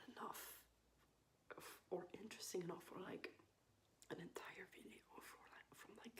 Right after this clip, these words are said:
fifteen minutes or something. So I thought maybe it's interesting to, like, try out short form content. But Jesus, the TikTok algorithm is difficult.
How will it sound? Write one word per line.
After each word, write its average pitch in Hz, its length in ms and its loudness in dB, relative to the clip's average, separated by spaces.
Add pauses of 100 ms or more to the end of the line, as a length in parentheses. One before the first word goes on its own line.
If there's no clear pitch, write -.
fifteen - 380 -6
minutes - 280 -6
or - 120 -8
something. - 320 -6 (1900)
So - 160 4
I 226 220 10
thought 160 240 8
maybe - 240 4
it's 220 160 2
interesting 185 560 6
to, - 160 0
like, 156 240 0
try 220 320 2
out 214 160 0
short - 320 4
form - 240 -10
content. - 460 -8 (800)
But - 160 6 (160)
Jesus, - 720 8 (1200)
the 180 240 10
TikTok - 400 -4
algorithm - 640 -2
is - 240 -4
difficult. - 720 -6